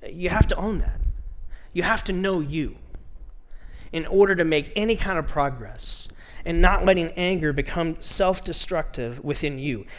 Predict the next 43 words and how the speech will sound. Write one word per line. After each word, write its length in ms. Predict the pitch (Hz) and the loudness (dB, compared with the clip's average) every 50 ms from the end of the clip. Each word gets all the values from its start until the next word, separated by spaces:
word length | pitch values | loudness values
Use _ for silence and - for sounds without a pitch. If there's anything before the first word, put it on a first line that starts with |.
| - - - - - - | -14 -14 -14 -6 4 10
Everybody 960 | 190 220 233 214 - - 233 233 233 196 156 190 180 175 175 170 175 170 | 10 10 10 10 6 2 2 4 2 4 6 6 6 8 6 4 2 0
gets 640 | 156 - - 160 156 156 - - - - - - - - - | -2 -2 0 0 0 0 0 -2 -4 -4 -6 -10 -12 -14 -12
angry. 540 | 139 135 127 120 117 104 95 - - - - - - - - - - - - - - - - - - - - - - - - - | -10 -10 -8 -8 -10 -10 -12 -12 -14 -16 -18 -18 -20 -20 -20 -18 -16 -16 -16 -16 -18 -20 -20 -20 -20 -18 -16 -16 -16 -16 -14 -6
They 100 | - 156 | -4 -2
just 240 | 147 165 151 - - | 0 2 2 2 2
do 140 | - 190 175 | 2 0 2
it 80 | 190 | 2
in 100 | 160 147 | 2 0
different 300 | 135 143 - - - 143 | 0 -2 -6 -6 -4 -4
ways. 460 | - - - - - - - - - - - - - - - - - - - - - - - - - - - - - - - - - - | -4 -4 -6 -8 -10 -10 -10 -14 -14 -16 -18 -18 -18 -18 -18 -18 -18 -16 -16 -16 -18 -18 -18 -18 -18 -18 -18 -18 -16 -18 -18 -18 -16 -10
And 140 | - 156 147 | -8 -6 -2
so 100 | - - | 0 0
you've 160 | 196 190 196 | 2 4 4
gotta 200 | - 214 220 214 | 4 6 6 4
understand 560 | 190 214 208 190 175 - - 202 190 190 180 151 | 4 4 2 2 0 0 0 0 0 0 0 0
and 140 | 156 156 - | -2 -4 -4
figure 320 | - - 214 180 180 165 | -4 -4 0 2 2 2
out, 260 | 165 160 165 156 - | 4 2 2 0 -2
how 480 | - - - - - 196 196 220 233 247 | -2 0 0 2 2 2 2 4 2 2
do 420 | 208 170 160 180 202 208 196 196 - | 2 2 0 0 0 0 0 -2 -4
I 420 | 113 113 101 90 92 95 - - - - - - - - - - - - - | -4 -4 -4 -6 -8 -10 -14 -16 -20 -20 -18 -18 -18 -18 -18 -18 -16 -6 -2
begin 240 | 175 156 165 165 | 0 0 2 2
to 60 | 160 151 | 2 2
make 200 | 147 143 135 - | 0 0 -2 -2
this 180 | 143 123 - | -4 -2 -2
change? 680 | - - 143 143 127 101 98 - - - - - - - - - - - - | -2 -2 -4 -4 -6 -6 -6 -6 -4 -4 -6 -6 -8 -8 -8 -8 -8 -8 -4
See, 180 | - - 233 214 | -2 0 0 2
the 140 | - 175 170 | 2 0 2
Bible 300 | 156 185 202 208 220 214 | 4 6 6 6 6 4
has 220 | 175 202 208 175 | 4 4 4 4
a 60 | 185 | 2
lot 320 | 165 160 160 165 180 175 - | 2 2 2 2 2 2 0
to 80 | 175 | 0
say, 240 | 156 - - 185 160 | 0 2 2 4 4
and 80 | 147 139 | 2 2
it 80 | 131 | 0
has 340 | - - 185 180 156 143 135 | 0 -2 -2 -2 -2 -2 0
this 220 | 147 170 160 - - | 0 0 2 0 0
to 100 | - 131 | -2 -2
say: 180 | - - 127 117 | -2 -2 -2 -2
you 260 | 107 117 160 208 208 | -2 -2 0 0 0
can 400 | - - - 220 226 240 254 240 | 0 0 0 0 0 0 0 0
change 640 | - - 165 139 127 123 123 120 123 120 - - - | 0 0 0 -2 -2 -4 -6 -6 -8 -8 -8 -8 -8